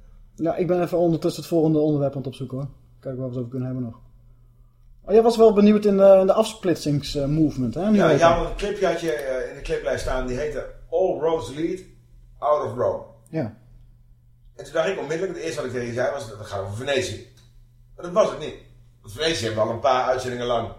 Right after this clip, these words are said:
Speaker 1: Nou, dat ging niet over Venetië.
Speaker 2: En over dat ze zich vrij het vechten zijn van, eh, van Rome.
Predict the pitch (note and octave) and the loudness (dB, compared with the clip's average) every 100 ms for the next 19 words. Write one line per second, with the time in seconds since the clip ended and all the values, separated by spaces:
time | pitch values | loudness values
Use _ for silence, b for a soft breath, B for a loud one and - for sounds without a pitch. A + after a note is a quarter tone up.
0 | - A#3+ D#3+ - - D3+ D3 - C3 - | -10 -6 -4 -6 -6 -6 -6 -6 -4 -2
1 | D3 C#3 C3 A#2+ C#3 - D#3 C#3+ - D#3+ | -2 -4 -8 -8 -10 0 2 4 2 -2
2 | C#3+ C3 B2+ B2 B2 - - - - - | -4 -4 -2 -2 -2 -10 -18 -18 -18 -14
3 | D3 D3+ C#3 C3 B2+ C3+ B2+ C3 D3 G3 | -2 -2 0 -6 -6 -4 2 4 4 0